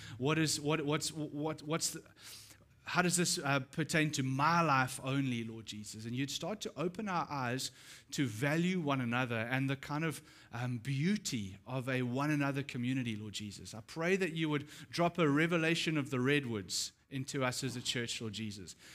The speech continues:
In a world that would cause us to just plumb our own depths on our own, Jesus, would you cause us to be the kind of people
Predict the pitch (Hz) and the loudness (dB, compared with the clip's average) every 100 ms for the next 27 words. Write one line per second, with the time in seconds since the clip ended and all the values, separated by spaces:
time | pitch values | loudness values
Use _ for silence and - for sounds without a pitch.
0 | - 139 143 143 165 185 175 175 160 156 | -10 -2 2 4 4 4 4 2 0 -2
1 | 160 160 143 139 127 - 139 120 147 - | -2 -2 0 0 -2 -4 -4 -4 -4 -6
2 | - 160 151 143 131 - 143 147 143 113 | -8 -4 0 2 0 -2 -2 0 0 0
3 | 107 - - - 117 113 113 120 120 110 | -4 -4 -8 -6 -6 -4 -2 -2 -2 -2
4 | 107 104 107 - 120 120 160 165 165 - | -4 -6 -8 -6 -6 -2 0 0 -2 -14
5 | - - 151 135 120 - 123 120 123 123 | -10 -2 0 0 -2 -4 -4 -2 -2 -2
6 | 131 131 123 - 127 - 110 | -2 -2 -4 -4 -6 -4 -6